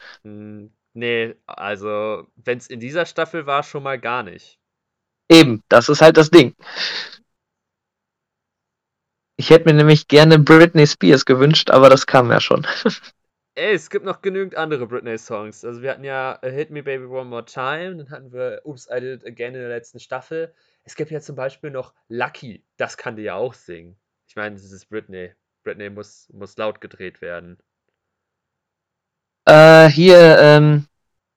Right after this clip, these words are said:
Speaker 2: ach, mit wem hat das denn nochmal zusammengesungen? Das, was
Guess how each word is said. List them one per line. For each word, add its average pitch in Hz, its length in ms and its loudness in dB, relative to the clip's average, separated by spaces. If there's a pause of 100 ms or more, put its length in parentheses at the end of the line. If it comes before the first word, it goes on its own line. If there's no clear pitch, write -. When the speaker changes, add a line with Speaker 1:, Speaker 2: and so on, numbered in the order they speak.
(440)
Speaker 2:
ach, - 160 -10
mit 147 200 -4
wem 165 160 6
hat 180 160 2
das 165 120 -2
denn 170 100 0
nochmal 165 220 0
zusammengesungen? 151 640 0
Das, - 160 2
was 170 240 2